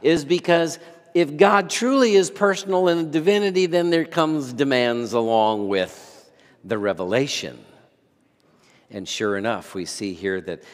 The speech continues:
the God who knows your name, the God who's willing to reveal himself to you, is also the God who will put demands on your life, since he is the creator and he is the holy God.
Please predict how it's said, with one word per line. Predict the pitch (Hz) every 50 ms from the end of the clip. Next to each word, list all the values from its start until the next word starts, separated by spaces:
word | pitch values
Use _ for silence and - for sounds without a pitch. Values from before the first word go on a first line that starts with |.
| - _
the | - 98
God | 87 113 113 120 127 117
who | 110 117
knows | 110 104 107 104 104 98 92
your | 90 90
name, | 90 104 113 123 123 123 120 110 110 107 - - - - - - _
the | - - 101
God | 90 117 120 120 120 110
who's | 113 120 113 98 98
willing | 110 131 160 196 196 196 185 165
to | 139 143
reveal | 135 135 131 107 123 139 139 135 135
himself | 131 123 113 - - 127 120 117 120 -
to | - 117
you, | 104 104 104 104 101 98 98 95 95 - - - - - _
is | 95 98 92
also | 110 104 101 - - 107 92
the | 101 87
God | 95 98 92 90 87 87
who | 92
will | 87
put | - - 101 90 - -
demands | 90 85 85 85 85 85 82 -
on | 90 82 78
your | 78 78 76
life, | 73 65 65 62 - - - - - - - _ _ _ _ _ _ _ _ _ _ _ _ _
since | _ - - 117 101 95 -
he | - 104 92 95 110 127
is | 139 147 143 131 107
the | 107 98
creator | - - 98 90 85 80 80 73 78 73 73 - - - - - - _ _ -
and | 92 90
he | 87 98 98 90 90
is | 85 82 -
the | 92 85
holy | - 95 87 80 78 78
God. | - - 87 82 76 71 69 65